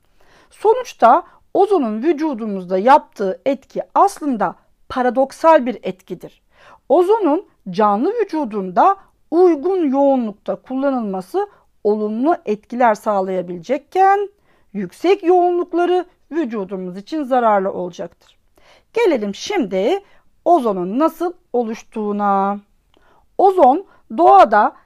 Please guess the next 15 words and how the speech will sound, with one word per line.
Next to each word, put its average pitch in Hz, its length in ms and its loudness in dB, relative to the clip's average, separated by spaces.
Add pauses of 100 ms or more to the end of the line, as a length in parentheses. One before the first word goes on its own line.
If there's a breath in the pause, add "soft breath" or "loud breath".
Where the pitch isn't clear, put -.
(140 soft breath)
kendi 381 360 -2
kendine 285 500 0
oluşabilir 196 720 -4 (260)
ya 285 300 4
da 247 220 4 (260 soft breath)
yapay 403 500 0 (100)
yollarla 240 720 2 (400 loud breath)
tıbbi 339 600 2
kullanım 269 520 -2
amaçlı 277 680 -2
oluşturulabilir. 226 960 0 (600 soft breath)
Gelelim 233 440 -4
doğada 302 340 6
nasıl 262 240 -2
oluştuğuna. 175 600 -8